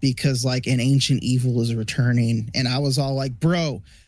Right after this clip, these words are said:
I finally get this dude in a show that lasts longer than a season." Like, I, it's a, it's a crappy show in terms of, like, just bad writing, in terms of the teen angst. But if you take out the constant need to have teens having sex on the show,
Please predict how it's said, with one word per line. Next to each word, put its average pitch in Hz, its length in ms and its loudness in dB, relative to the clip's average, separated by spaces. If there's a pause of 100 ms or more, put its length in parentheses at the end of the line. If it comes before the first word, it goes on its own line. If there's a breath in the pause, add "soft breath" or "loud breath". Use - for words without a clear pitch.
(120 soft breath)
I - 120 -2
finally 185 460 -2
get 165 200 0
this 160 160 0
dude 170 240 2
in 165 80 4
a 147 80 2
show 160 400 0
that 135 180 -2
lasts 139 320 -4
longer 151 320 2
than 143 160 2
a 131 60 0
season." 135 760 2
Like, 131 260 -2
I, 165 180 -4 (400 loud breath)
it's 214 200 0
a, 240 200 0
it's 214 140 -2
a 214 40 0
crappy 233 580 -2
show 156 600 0
in 160 160 2
terms 170 320 2
of, 151 160 0
like, 147 160 -2
just 147 240 0
bad 139 320 -2
writing, 147 680 2
in 147 180 2
terms 143 280 2
of 135 100 2
the 123 80 0
teen 151 300 2
angst. 135 460 -2 (380 soft breath)
But 156 120 0
if 151 120 -2
you 170 100 4
take 202 340 -2
out 175 240 -4
the - 120 -2
constant 151 640 0
need 139 460 4
to 143 100 0
have 135 260 -4
teens 147 380 2
having 147 340 0
sex 131 400 -2
on 147 140 4
the 127 80 2
show, 131 460 0